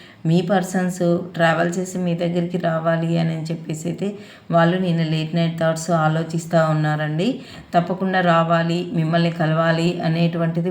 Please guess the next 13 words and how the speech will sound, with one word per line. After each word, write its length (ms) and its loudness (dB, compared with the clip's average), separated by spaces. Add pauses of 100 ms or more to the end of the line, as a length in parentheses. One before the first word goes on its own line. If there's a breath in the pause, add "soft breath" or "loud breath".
(100)
వాళ్ళు 260 0 (520 loud breath)
ఆలోచిస్తూ 540 2 (100)
ఉన్నారండి. 600 0 (380 loud breath)
Thank 240 4
you 140 -2
so 80 2 (120)
much 260 2
అండి. 200 -2 (540 loud breath)
కంట్రీస్లో 580 2 (440)
other 220 4 (340)
దాంట్లో 440 2 (200)
ఉన్నప్పటికీ 580 2 (440 loud breath)
మీ, 100 6